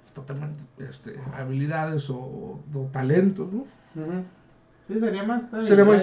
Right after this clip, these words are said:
Speaker 2: habilidades.
Speaker 1: sería más, más, más habilidades, ¿no?
Speaker 2: Habilidades, creo.
Speaker 1: No, no, talento no, I got skills, ¿no? Bueno, cuando, pues, ya se han visto ese, ese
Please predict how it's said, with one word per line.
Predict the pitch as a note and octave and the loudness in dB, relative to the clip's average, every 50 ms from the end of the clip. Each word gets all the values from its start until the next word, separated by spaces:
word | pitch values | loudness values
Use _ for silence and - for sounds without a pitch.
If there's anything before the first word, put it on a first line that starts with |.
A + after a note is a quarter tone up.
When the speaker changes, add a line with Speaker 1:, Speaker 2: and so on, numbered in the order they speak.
| F3 G#3 | 6 4
Speaker 2:
habilidades. | F#3+ F#3 F#3 | 4 4 4
Speaker 1:
sería | F3+ F3 F3 E3+ | 4 6 6 4
más, | F3 F3 E3+ - F3 E3 E3 | 4 0 -2 -8 -8 -6 -2
más, | D#3+ D#3+ D#3 - - - | -2 -2 -2 -4 -8 -4
más | D#3+ D#3 D3+ D3+ E3 | -2 0 0 0 0
habilidades, | E3 E3 D3+ C3+ C3+ C#3 D#3+ D#3+ D3 D#3+ | -2 -2 0 0 0 2 2 2 2 2
¿no? | F#3+ | 2
Speaker 2:
Habilidades, | G3+ F#3+ - - - - - - - - - | 0 0 0 -4 -16 -16 -18 -20 -20 -20 -16
creo. | - B2+ C3 - - _ _ _ _ _ _ - - - _ _ - | -14 -12 -12 -12 -14 _ _ _ _ _ _ -20 -20 -20 _ _ -8
Speaker 1:
No, | - C3+ C3+ C#3 | -4 0 0 0
no, | C#3 C3 | 0 0
talento | C3+ C3+ C#3 D3 F3+ F#3+ G#3 | 0 0 0 0 0 0 0
no, | G#3+ F3 | 0 -2
I | D3+ D3+ | -2 -2
got | D3+ D#3 D3 | -4 -6 -10
skills, | - - - A3+ B3 A#3+ G3 F3+ | -12 -8 -4 -2 0 0 0 0
¿no? | G3+ G#3 G3+ F#3+ F3+ E3+ | 0 0 0 0 -2 -2
Bueno, | D#3 D#3 E3 F3 D#3 - | -2 2 2 2 2 2
cuando, | E3+ E3 E3+ E3+ F3 | 2 4 4 4 2
pues, | G3 G3 G3+ | 2 4 6
ya | A3+ A3+ A3 A3 G#3+ | 6 8 8 8 8
se | A3 A3+ | 8 8
han | G#3 | 8
visto | A3+ A3 - A#3+ A3 | 8 6 8 8 8
ese, | G#3 G#3 A3 G#3+ F#3+ D#3+ - - - - - - - - - - - | 10 10 10 10 10 8 4 -2 -10 -18 -20 -20 -20 -20 -20 -12 -4
ese | - D3 C#3 - | -2 0 0 0